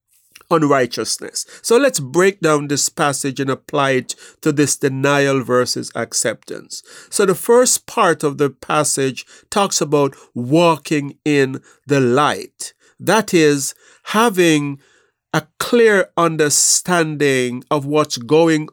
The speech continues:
on in your life, a clear understanding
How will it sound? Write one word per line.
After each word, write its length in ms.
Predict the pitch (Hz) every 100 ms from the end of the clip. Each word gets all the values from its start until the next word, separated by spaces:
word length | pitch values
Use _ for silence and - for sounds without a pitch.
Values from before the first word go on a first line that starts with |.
| -
on 600 | 143 135 131 131 131 131 _ _ _
in 180 | 175 147
your 240 | 143 135
life, 800 | 123 120 139 113 73 - - - _ _ -
a 80 | -
clear 480 | - - 247 208 -
understanding 1160 | 175 160 151 - - 160 156 147 135 127 123